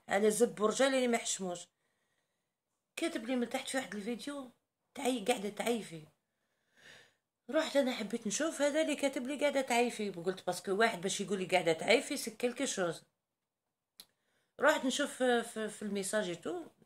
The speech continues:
قلت: «ويه، <laughs> تحب، نحبك وتعجبيني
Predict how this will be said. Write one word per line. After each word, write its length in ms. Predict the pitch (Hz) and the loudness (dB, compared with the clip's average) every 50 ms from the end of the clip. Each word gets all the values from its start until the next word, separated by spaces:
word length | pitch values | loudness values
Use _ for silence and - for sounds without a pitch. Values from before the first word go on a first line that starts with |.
| 170 160 | -14 -10
قلت: 160 | 196 196 - | -10 -6 -4
«ويه، 960 | 208 226 277 320 320 311 302 294 285 285 277 269 262 254 247 240 233 233 233 226 - | -4 -2 -2 -2 -2 -4 -4 -4 -4 -4 -4 -2 -2 0 0 0 0 0 -2 -2 -2
<laughs> 960 | - 202 - - - - - - - - 202 - 190 185 185 - 240 - - - _ _ _ _ _ _ _ _ _ _ | -2 -2 -2 0 2 4 4 6 6 6 6 6 6 6 6 4 2 -2 -8 -16 _ _ _ _ _ _ _ _ _ _
تحب، 440 | _ - - 190 185 165 147 151 170 | _ -12 -8 -8 -8 -8 -8 -10 -8
نحبك 920 | 208 - - 185 160 - - 233 233 185 147 - 175 185 185 185 185 185 - | -8 -6 -6 -6 -6 -4 -4 -4 -4 -4 -6 -4 -2 0 0 0 -2 -4 -6
وتعجبيني 1120 | 190 185 185 160 160 160 151 156 151 - 240 240 233 208 190 185 185 175 175 170 170 165 | -6 -4 -4 -4 -4 -6 -8 -8 -6 -4 -2 -2 -2 -2 -4 -4 -6 -6 -8 -10 -12 -12